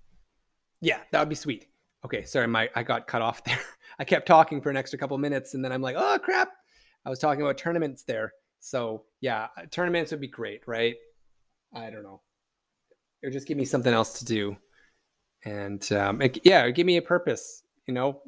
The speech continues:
Just when you're, when you're, sometimes you just wanna play, maybe you have a, an hour of time and you wanna, you know, get into a tournament and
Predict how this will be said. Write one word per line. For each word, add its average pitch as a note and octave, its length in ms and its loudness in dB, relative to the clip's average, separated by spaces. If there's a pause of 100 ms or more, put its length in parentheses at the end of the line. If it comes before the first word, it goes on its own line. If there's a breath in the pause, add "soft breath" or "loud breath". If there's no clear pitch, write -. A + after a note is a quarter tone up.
Just C#3 240 -2
when D3 200 0
you're, D#3+ 100 4
when D#3+ 220 2
you're, D#3 180 -2
sometimes E3+ 400 0
you D#3+ 60 0
just D#3+ 120 0
wanna E3 140 2
play, D#3+ 260 4
maybe D#3 220 2
you D3+ 80 6
have D3 100 2
a, C#3+ 80 -2 (100)
an C3 120 0
hour C3+ 260 6
of B2+ 120 0
time C3 300 0
and B2 100 0
you A#2 80 0
wanna, A#2+ 280 -2 (340)
you A#2+ 80 -8
know, A2+ 120 -2
get A#2 160 -4
into A#2 160 -4
a A#2 40 -2
tournament A2+ 460 -6
and G#2+ 160 -8